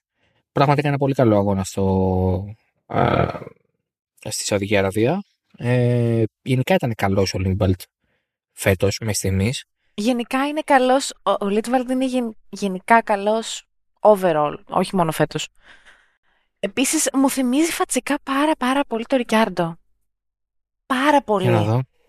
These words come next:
Speaker 1: Για να δω, γιατί δεν το έχω
Speaker 2: Και το,
Speaker 1: τόσο.
Speaker 2: και τα μαλλιά του, και το σχήμα του κεφαλιού του, και όλο, και τα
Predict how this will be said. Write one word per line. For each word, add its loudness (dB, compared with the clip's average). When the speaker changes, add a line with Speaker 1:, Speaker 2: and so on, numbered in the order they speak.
Speaker 1:
Για 0
να 6
δω, -2
γιατί -2
δεν 0
το -2
έχω -4
Speaker 2:
Και 2
το, 2
Speaker 1:
τόσο. -6
Speaker 2:
και 2
τα 2
μαλλιά 0
του, -12
και -8
το -2
σχήμα -4
του -10
κεφαλιού -8
του, -20
και -2
όλο, 2
και -6
τα 4